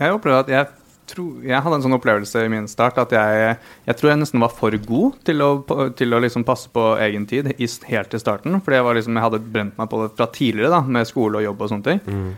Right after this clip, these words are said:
Speaker 1: Og s-, men så kom det til et punkt hvor jeg skjønte at liksom, oi, jeg, jeg kan faktisk ikke,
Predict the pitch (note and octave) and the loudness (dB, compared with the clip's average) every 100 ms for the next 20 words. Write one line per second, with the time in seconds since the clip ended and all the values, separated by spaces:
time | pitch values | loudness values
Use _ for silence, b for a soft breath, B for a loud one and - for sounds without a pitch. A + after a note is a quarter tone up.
0 | B B - C3+ - - C3+ C3 E3 C#3+ | B B -4 -4 -4 -2 0 2 2 4
1 | A2+ C3 B2+ G#2+ B2 D3 A#2+ A2+ C3 A#2+ | 4 2 0 2 2 2 2 0 0 0
2 | A2+ D#3 D3 - C#3 C#3 C#3+ - - G2+ | 2 2 2 0 -2 -2 -6 -8 -8 -4
3 | D#3+ F3 - A#2 C#3+ - A2 | -4 -2 -4 -2 -2 0 2